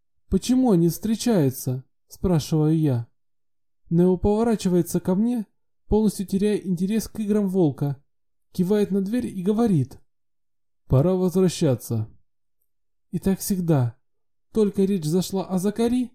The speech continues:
как Нео тут же прячется в свой непробиваемый панцирь. Ну и ладно.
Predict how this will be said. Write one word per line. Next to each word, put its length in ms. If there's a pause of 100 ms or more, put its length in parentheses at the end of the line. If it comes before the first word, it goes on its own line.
(220)
как 240
Нео 300
тут 260
же 80
прячется 560
в 80
свой 280
непробиваемый 680
панцирь. 640 (840)
Ну 200
и 40
ладно. 560